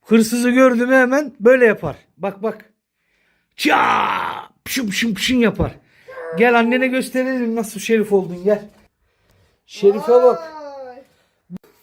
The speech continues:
Speaker 1: Tabii silah sonra. Bak şimdi burada süper kahramanlarımız var ya. Bak mavi adam var. Mavi şişe var.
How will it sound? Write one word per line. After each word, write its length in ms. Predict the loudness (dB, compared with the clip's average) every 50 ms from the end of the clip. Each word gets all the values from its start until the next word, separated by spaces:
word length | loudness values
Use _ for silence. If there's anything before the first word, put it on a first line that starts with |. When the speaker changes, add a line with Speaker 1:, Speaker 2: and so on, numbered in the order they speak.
| _ _ -2
Speaker 1:
Tabii 200 | -2 0 0 -2
silah 300 | -6 -2 0 0 0 0
sonra. 380 | 0 -2 -4 -2 -2 -4 -2
Bak 200 | -4 -4 -4 -6
şimdi 300 | -10 -8 -6 -6 -6 -4
burada 440 | -4 -4 -2 0 0 0 -2 -4 -12 _ _ _ _ _ _ _ _ _ _ _ _ _ _ _ _ _ _
süper 380 | _ -16 -16 -8 -2 0 0 0
kahramanlarımız 840 | 2 2 4 4 4 2 2 0 0 0 -2 -2 -2 -2 -2 -2 -2
var 120 | -2 -2
ya. 340 | 0 -2 -2 -4 -4 -8 -14 _ _ _ _ _ _ _ _ _ _ _ _ -10
Bak 320 | -4 -2 -2 -2 -2 -6
mavi 400 | -8 -6 -4 -2 -2 0 2 2
adam 460 | 2 2 2 2 0 -2 -4 -2 -2
var. 260 | 0 0 0 0 -4 -10 _ _ _ _ _ _ _ _ _ _ _
Mavi 760 | -12 -6 -4 -2 -2 -2 -2 -2 -4 -4 -6 -6 -10 -14 _ _
şişe 420 | -16 -14 -12 -8 -4 -2 0 0
var. 360 | 2 0 0 -2 -6 -10 -20